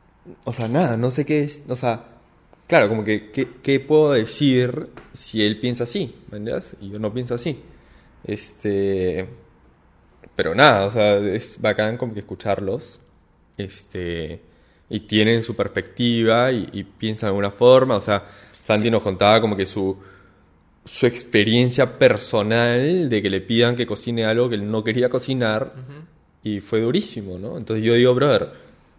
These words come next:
Speaker 1: entiendo y como que empatizo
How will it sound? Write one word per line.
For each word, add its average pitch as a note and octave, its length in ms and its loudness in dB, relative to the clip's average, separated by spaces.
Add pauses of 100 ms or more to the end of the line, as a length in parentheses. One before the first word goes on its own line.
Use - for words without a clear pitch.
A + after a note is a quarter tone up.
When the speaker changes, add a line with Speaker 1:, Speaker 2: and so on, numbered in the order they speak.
(360)
Speaker 1:
entiendo C3+ 1080 2
y G#2 340 -4 (180)
como G#2+ 220 -6
que F#2 220 -4
empatizo A#2 1080 -2